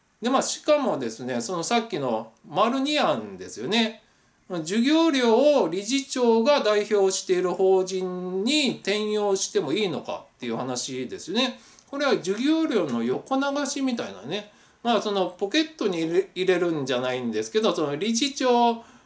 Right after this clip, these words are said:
が代表の法人に入れちゃうっていう、そういうのをそもそもしていいのかなっていう、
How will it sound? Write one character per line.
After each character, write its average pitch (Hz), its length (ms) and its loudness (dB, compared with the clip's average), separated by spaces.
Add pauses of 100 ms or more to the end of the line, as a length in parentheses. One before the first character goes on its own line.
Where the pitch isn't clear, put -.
(840)
が 277 120 2
代 214 240 4
表 208 160 4
の 233 100 6
法 220 180 6
人 233 160 0
に 277 100 0
入 208 80 4
れ 185 140 4
ち - 140 -4
ゃ 160 120 6
う 160 80 4
っ - 120 -12
て 147 80 -6
い 131 60 2
う、 135 80 2
そ 294 320 2
う 311 60 6
い - 20 6
う 311 180 4
の 180 260 2
を 131 60 0
そ 269 160 -2
も 240 180 -2
そ - 120 -8
も 135 140 -4
し - 180 -6
て 233 80 -4
い 277 360 -2
い 269 40 -4
の 226 160 2
か 185 180 0
な 220 180 2
っ 220 100 -8
て - 140 -4
い 170 120 4
う、 151 160 0